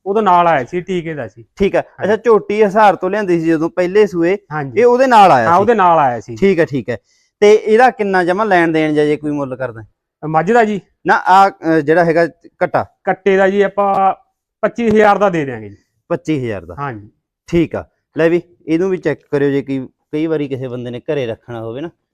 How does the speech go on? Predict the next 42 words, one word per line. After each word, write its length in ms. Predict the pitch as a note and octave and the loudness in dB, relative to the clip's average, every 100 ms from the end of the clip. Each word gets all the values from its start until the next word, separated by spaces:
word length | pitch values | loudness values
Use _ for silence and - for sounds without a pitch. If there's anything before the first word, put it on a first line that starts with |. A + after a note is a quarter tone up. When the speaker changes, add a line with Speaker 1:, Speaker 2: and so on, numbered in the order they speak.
| _ | _
Speaker 2:
ਤੇ 100 | C#3+ | -10
ਹਾਈਟ 280 | C3+ C3 C#3 | -6 -6 -6
ਹੂਈਟ 200 | C3+ B2+ | -8 -8
ਹੈਗੀ 260 | B2 C3 | -10 -8
ਆ 40 | D3+ | -8
ਚੰਗੀ, 280 | A#2 A#2 D3 | -10 -12 -10
ਸਾਲ 320 | - B2 A#2+ | -4 -4 -4
ਕੁ 120 | C3 | -6
ਦਾ 100 | A#2+ | -8
ਕੱਟਾ 260 | - - A#2+ | -10 -8 -6
ਹੈਗਾ। 180 | D#3 - _ _ _ _ | -6 -10 _ _ _ _
ਤੇ 340 | C#3+ C3+ C3+ C3 _ _ - | -4 -2 -2 -4 _ _ -10
ਇੱਕ 200 | F3+ F3+ | -6 -4
ਜੇ 160 | F3+ | -2
ਆਪਾਂ 220 | F3+ F3 D#3 | -2 -4 -4
ਗੱਲ 180 | D#3 | -4
ਕਰੀਏ 240 | D3+ D#3 D3+ | -4 -6 -6
ਗੋਬਿੰਦ, 280 | E3 F#3 F3+ | -6 -6 -6
ਉਧਰ 180 | E3+ | -6
ਚੱਲ 260 | - C3+ G2+ | -6 -8 -8
ਕੇ 120 | - | -10
ਨਾ 80 | B2 | -12
ਆਪਾਂ 260 | C3 E3 E3+ D#3 | -8 -8 -8 -8
ਤੇਰੀ 140 | F3 F3+ | -6 -2
ਮੱਝ 260 | D#3 D#3+ | -2 -2
ਕੰਨੀ, 260 | D#3+ A#2+ F2 _ _ - | -6 -8 -10 _ _ -4
ਦਰਸ਼ਕਾਂ 340 | C#3+ - - | -4 -4 -6
ਨੂੰ 100 | F#3 | -4
ਆਪਾਂ 160 | F3 F3+ | -4 -4
ਮੱਝ 240 | D#3 D3 | -4 -4
ਵੀ 100 | F3+ | -4
ਦਿਖਾ 240 | F#3 E3 C#3+ | -2 0 0
ਦਈਏ। 200 | C#3+ G3 - _ _ _ _ _ _ _ _ _ _ _ _ _ - - _ _ _ _ _ _ _ _ C#3+ | 0 -4 -6 _ _ _ _ _ _ _ _ _ _ _ _ _ -20 -20 _ _ _ _ _ _ _ _ -4
ਮੱਝ 200 | D#3+ F#3 | -2 -2
ਵੀ 140 | A3+ | 0
ਹੈਗੀ 240 | F#3 G3 A3+ | 0 0 -4
ਆ 20 | |
ਨਾ 100 | A3+ | -2
ਬਾਈ 200 | F#3 E3+ | -2 -2
ਕੋਲੇ 200 | E3 D#3+ | -2 -4
ਚੰਗੀ 380 | D#3+ C3+ A2+ | -4 -6 -8
ਆ। 80 | F2+ | -10